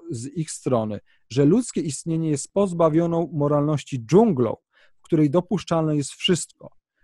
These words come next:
I w tej mgle odwróconych definicji, która osiadła na uśpionych umysłach, zapomnieliście, że grzechy potępiane przez waszą doktrynę to cnoty potrzebne do życia. I zaczęliście wierzyć, że rzeczywistym złem są praktyczne środki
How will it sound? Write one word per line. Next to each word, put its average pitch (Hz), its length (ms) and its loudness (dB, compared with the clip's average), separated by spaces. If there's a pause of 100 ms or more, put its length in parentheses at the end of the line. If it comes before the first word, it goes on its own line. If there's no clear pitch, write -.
(200)
I 151 80 -4
w - 60 -8
tej 170 160 4
mgle 156 500 4
odwróconych 170 680 0
definicji, 147 640 -4
która 147 400 0
osiadła 180 500 0
na 165 80 -2
uśpionych 156 520 -4 (320)
umysłach, 143 680 -2 (360)
zapomnieliście, 170 680 0
że 143 140 0
grzechy 147 380 0
potępiane 151 560 -4
przez 127 200 -8
waszą 143 300 -2
doktrynę 143 480 -2
to 131 140 -4
cnoty 165 420 -4
potrzebne 143 500 -4
do 131 280 0 (260)
życia. 123 520 -2 (420)
I 151 80 -8
zaczęliście 170 560 0
wierzyć, 160 300 2
że 143 320 0
rzeczywistym 151 600 -4
złem 139 300 -2
są 135 160 -12
praktyczne 139 520 -4
środki - 440 -6